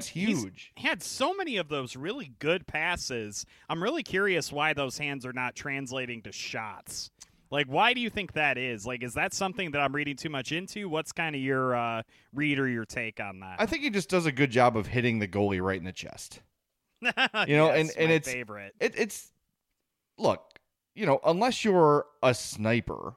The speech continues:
Speaker 1: right? Unless you're someone who's just specializes in scoring goals,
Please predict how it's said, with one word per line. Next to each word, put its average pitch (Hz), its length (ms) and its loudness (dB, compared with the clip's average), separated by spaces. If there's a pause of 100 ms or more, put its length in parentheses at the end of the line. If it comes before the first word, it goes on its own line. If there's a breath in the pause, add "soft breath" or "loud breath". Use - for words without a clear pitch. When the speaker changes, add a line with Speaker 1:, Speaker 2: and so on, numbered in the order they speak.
(180)
Speaker 1:
right? 110 320 4
Unless 139 300 0
you're 160 100 2
someone 135 280 2
who's 117 220 2
just 113 320 -4 (480)
specializes 113 920 2
in 98 100 -2
scoring 98 420 -2
goals, 85 600 -4